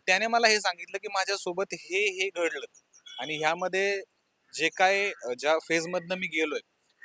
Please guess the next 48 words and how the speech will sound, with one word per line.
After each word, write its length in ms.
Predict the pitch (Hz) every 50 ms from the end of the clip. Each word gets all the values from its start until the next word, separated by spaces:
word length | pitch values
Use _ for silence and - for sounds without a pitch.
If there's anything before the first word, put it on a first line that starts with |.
| - - - - - -
ते 240 | - - - 165 175
जर 300 | 165 175 196 202 208 214 - - - - - - _
लोकांसमोर 760 | 139 139 160 175 170 - 220 226 233 214 - 208 202 208 214 202 196
जास्तीत 280 | 208 202 - - 208 180
जास्त 320 | 190 190 190 - - - 196 196 208 185 - _ _ _ _ - - - - 127
आलं 160 | 156 170 190
तर 160 | 185 190 202
बरं 200 | 196 185 185 190
होईल. 140 | 180 147 127 123
कारण 160 | 135 135 147 160
मी 80 | 165
आधीपासून 400 | 170 165 170 175 180 170 165 185
शॉर्ट 200 | 175 - 165 160
फिल्म 180 | - 165 165 165
करत 180 | 151 165 165 156
होतो. 200 | 147 135 147 147
मी 120 | 147 147
ॲक्टिंग, 380 | 143 135 _ - 156 160 160 151 - - _ _ 127
अ, 240 | 127 - - 131
एक 160 | 127 131 - -
सात 160 | - 139 143
आठ 120 | 143 139
वर्षापासून 500 | - 147 143 - 147 135 143 - - 143
करतोय. 400 | 135 - 139 131 120 - 117 117 117 _ _ _ _ _ _ _ _ _ _
तर, 340 | 147 151 156 165 170 175 175
अ, 40 | 175 165 _ _ _ _ _ -
त्याला 180 | 170 175 185
असं 160 | 185 190 - 190
वाटलं 220 | 190 - 190 190
की 120 | 185 196
एक, 160 | 196 190 - 185 - -
एखादी 260 | 160 156 - 175 190 180
शॉर्ट 200 | - 180 170 -
फिल्म 200 | - 196 190 190
क्रिएट 320 | - 185 185 190 190 185 -
करून 240 | 190 185 185 190 185
तू 140 | - 190
लोकांसमोर 580 | 180 180 180 - 190 185 175 - 165 160 165 170
हे 340 | 165 160 _ _ - 143 165
मांडू 280 | 165 165 165 170 175
शकतो 260 | 160 - 123 - - 113
का? 80 | 123 -
तर 60 | - 139
म्हटलं, 280 | 139 135 135 143 151
"यार, 200 | 156 156 156 156
हा 160 | 147 143 147
विषय 320 | 151 156 160 165 - - 175 165
खूप 140 | - 185